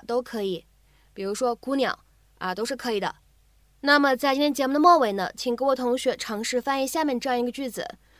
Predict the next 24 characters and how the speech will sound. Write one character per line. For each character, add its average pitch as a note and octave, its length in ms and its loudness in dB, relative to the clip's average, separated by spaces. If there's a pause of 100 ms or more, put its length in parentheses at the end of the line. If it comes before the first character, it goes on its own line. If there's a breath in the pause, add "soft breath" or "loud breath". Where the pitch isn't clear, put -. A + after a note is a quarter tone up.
(240 soft breath)
并 D#4+ 200 0
留 C#4+ 160 2
言 C4+ 220 0
在 D4 160 2
文 A3 240 -2
章 D4+ 260 0
的 C4+ 240 -2
留 G3+ 200 -2
言 G3 220 -4
区。 C4+ 480 -8 (840 soft breath)
“He E4+ 260 6
was D4+ 240 6
in A#3+ 120 2
the A3+ 80 0
car C4 540 4
when G3 260 -2
those G#3+ 200 0
people G3 360 -8
died. F#3+ 540 -2 (720 soft breath)
That B3+ 220 6
really C#4+ 300 4
shook - 220 -4
him F#3+ 220 -6
up.” G3 240 -4